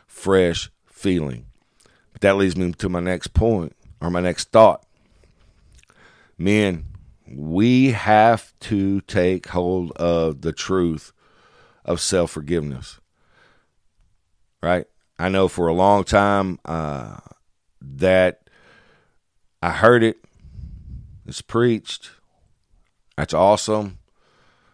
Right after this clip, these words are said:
But until in our minds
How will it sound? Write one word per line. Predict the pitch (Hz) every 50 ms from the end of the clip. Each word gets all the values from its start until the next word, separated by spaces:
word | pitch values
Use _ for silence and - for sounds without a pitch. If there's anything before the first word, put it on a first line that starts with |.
| _ _ _
But | - - 107 101 95
until | 90 85 - - - 104 104 117 127 123 113 107 101 98 95 92 92 - - - - _ _ _ _ _ _ _ _ _ -
in | 80 90
our | 90 87 95 113 117
minds | 113 120 123 120 104 95 87 85 90 95 - - - -